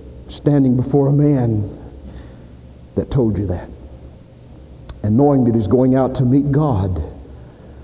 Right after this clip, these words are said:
a God who all day long stretched out his hand and urged him to come, but he said no. Now, if you're a Christian, <clears throat> if you're saved, and you're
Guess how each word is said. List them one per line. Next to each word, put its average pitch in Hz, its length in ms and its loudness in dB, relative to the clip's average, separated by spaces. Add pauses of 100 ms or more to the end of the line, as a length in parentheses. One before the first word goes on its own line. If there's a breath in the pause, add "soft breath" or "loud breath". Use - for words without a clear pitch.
(160 loud breath)
a 120 100 0
God 127 440 2
who 117 140 2
all 151 360 4
day 160 180 2
long 143 400 2
stretched 131 380 -2
out 120 120 0
his 120 140 -2
hand 131 280 0
and 113 120 -2
urged 131 300 0
him 123 160 2
to 117 60 0
come, 120 320 -2
but 101 100 -2
he 104 80 -2
said 95 280 -4
no. - 300 -8 (2500 loud breath)
Now, 156 140 4
if 170 120 0
you're 185 100 4
a - 40 0
Christian, 175 480 0 (120)
<clears throat> - 100 -4
if 160 560 0
you're 143 120 4
saved, 120 680 0 (1040 loud breath)
and 143 100 2
you're 135 120 2